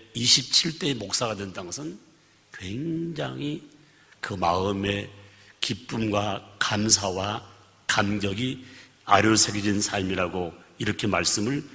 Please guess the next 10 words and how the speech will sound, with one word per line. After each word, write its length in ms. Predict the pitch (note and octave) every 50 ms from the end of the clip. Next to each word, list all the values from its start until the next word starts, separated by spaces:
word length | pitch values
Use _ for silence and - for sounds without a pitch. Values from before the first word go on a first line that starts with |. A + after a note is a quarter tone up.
| - - -
들을 220 | - - F#2+ G2 F#2
수가 220 | - - G2+ E2
있습니다. 520 | E2+ - - G#2 E2+ D2+ D2 - - - - - _ - _ _ - - - - - - - - - - - - - - - - - - - - - - - - - - _ _ -
박수현 540 | - G2+ F#2 - - - D3 D3 D#3 D#3+ D3+
목사님은 880 | C3+ A#2 G#2 - - B2+ B2 A#2+ A2 G#2 G2+ A#2+ - G#2 E2+ - - - - - - _ _ _ _ _ _ _ _ _ _ _ -
이제 380 | A2+ G2+ A#2 C3+ B2 - - - - - - - - - - - - - - - _ _ -
육십이 640 | - A2 G#2+ G#2 - - - C#3 C3 C3+ B2+ A#2+ -
가까이 340 | - - - - B2+ A#2 G#2
돼 100 | A#2 G#2
가는데 640 | F2 F#2+ G#2 A2 G#2 F#2 E2+ F#2 G#2 F#2+ D#2+